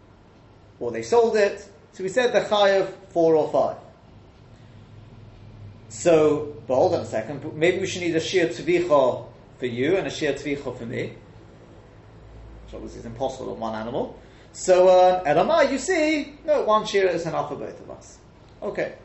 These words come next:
So I, I had a kasha there. I don't understand. But isn't that a case of ze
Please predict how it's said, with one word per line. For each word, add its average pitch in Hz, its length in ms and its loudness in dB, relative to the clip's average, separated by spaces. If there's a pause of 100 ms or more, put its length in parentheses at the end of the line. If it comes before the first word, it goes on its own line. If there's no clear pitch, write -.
(760)
So - 120 -10
I, 320 280 -2
I 233 80 -2
had 269 80 0
a 208 80 0
kasha 160 320 0
there. 110 180 -4
I 135 80 4
don't 208 200 2
understand. 170 580 -4 (1000)
But - 300 0
isn't 226 280 -4
that 196 360 -2 (100)
a 160 60 -4
case 175 400 -2
of 160 480 2
ze 139 480 4